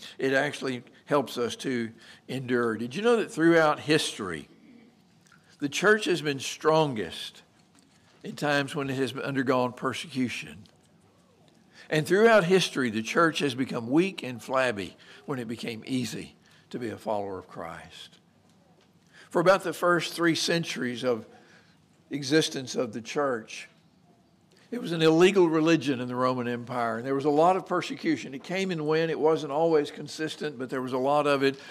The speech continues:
until finally in the fourth century when the Emperor Constantine gave legal protective status to the Christian faith. And then guess what happened?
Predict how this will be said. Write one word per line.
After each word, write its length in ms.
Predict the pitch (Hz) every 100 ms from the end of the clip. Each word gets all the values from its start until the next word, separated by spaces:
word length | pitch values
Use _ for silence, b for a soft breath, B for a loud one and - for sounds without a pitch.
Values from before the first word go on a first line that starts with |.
| B B
until 260 | 160 143 151
finally 400 | 147 165 190 190
in 80 | 160
the 60 |
fourth 260 | 151 160 156
century 440 | - 151 135 147
when 160 | 131 131
the 120 | 131
Emperor 380 | 156 156 151 139 B B B
Constantine 800 | - 160 160 - - 147 139 135
gave 200 | 135 131
legal 460 | 131 139 180 208 214
protective 720 | 214 170 - 175 165 160 143
status 840 | - 160 147 123 101 - - - - _ - _ b b b
to 100 | 165
the 80 | 143
Christian 560 | - - - - 139
faith. 720 | 117 - 139 123 101 107 - - _ _ _ _ _ _ _ _ _ _ _ _ _ B B B
And 160 | 156 151
then 140 | 180
guess 280 | 160 156 -
what 140 | 147
happened? 480 | 143 143 139 120 110